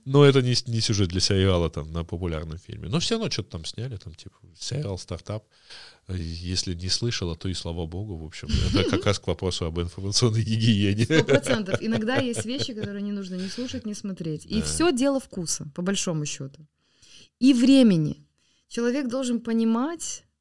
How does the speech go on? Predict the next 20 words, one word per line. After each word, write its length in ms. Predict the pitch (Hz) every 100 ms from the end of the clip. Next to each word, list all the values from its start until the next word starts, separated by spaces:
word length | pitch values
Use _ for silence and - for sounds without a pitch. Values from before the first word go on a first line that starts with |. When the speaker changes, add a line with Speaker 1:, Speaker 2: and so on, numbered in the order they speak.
| -
Speaker 2:
что 220 | - 220
его 140 | 202
время — 480 | 202 220 240 214 175 -
самый 320 | - 220 226
ценный 220 | 202 196 185
ресурс, 260 | - 220
который 240 | - 180 180
у 20 |
него 140 | 175 165
есть. 480 | 165 151 147 _ _ -
И 200 | 202 208
вот 320 | 185 196 202
эти 240 | 208 -
все 300 | 190 - 180 180
ютубчики, 720 | 175 180 214 202 - 185 185
социальные 540 | - - 196 190 185
сети, 600 | - - 208 202 196 196
сериалы 460 | - 190 196 202 185
и 40 |
прочее — 520 | 185 220 240 - 185